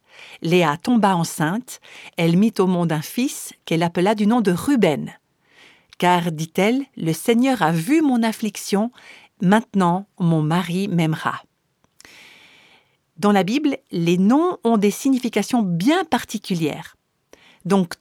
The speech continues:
tous les enfants que ces femmes vont avoir avant la fin de cette histoire ont tous des noms qui veulent dire quelque chose, qui disent quelque chose sur les mensonges auxquels ces femmes ont cru. Donc, Léa met au monde un fils qui s'appelle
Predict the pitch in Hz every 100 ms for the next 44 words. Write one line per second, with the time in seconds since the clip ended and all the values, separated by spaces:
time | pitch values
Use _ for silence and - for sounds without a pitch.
0 | - 370 320 277 277 - 269 233 180 220
1 | - 269 240 185 196 214 185 175 165 156
2 | 190 381 190 175 196 220 175 170 - 247
3 | - 220 - - 359 392 - - 165 151
4 | 185 190 196 294 - 240 175 190 202 190
5 | 180 175 165 160 - 139 135 - - 214
6 | 190 208 330 339 302 262 - - - 320
7 | - 269 - 214 196 214 220 - _ -
8 | - - 226 190 170 175 - 190 165 165
9 | 165 151 156 - 147 147 - - 139 -
10 | _ _ _ _ _ _ _ _ 160 190
11 | 214 - 165 202 262 180 214 - 190 208
12 | - 185 202 170 147 - 240 285 - 127
13 | 160 - 233